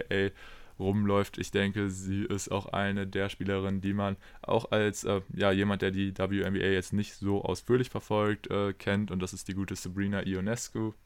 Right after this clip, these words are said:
Ähm, sie halt einfach so eine super interessante Spielerin,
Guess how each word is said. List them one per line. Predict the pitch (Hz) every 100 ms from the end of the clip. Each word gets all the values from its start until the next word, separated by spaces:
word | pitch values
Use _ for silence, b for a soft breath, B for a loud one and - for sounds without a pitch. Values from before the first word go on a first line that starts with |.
| - - - - - - - 104 92 95
Ähm, | 92 92 B B B
sie | - 98
halt | 98 95
einfach | 98 92 98
so | 101 98 - - - -
eine | 98 90
super | 95 107 107 101 -
interessante | 98 98 101 101 - 98 98 98 101 98 98 B B B B B
Spielerin, | - - 101 104 98 101 98 101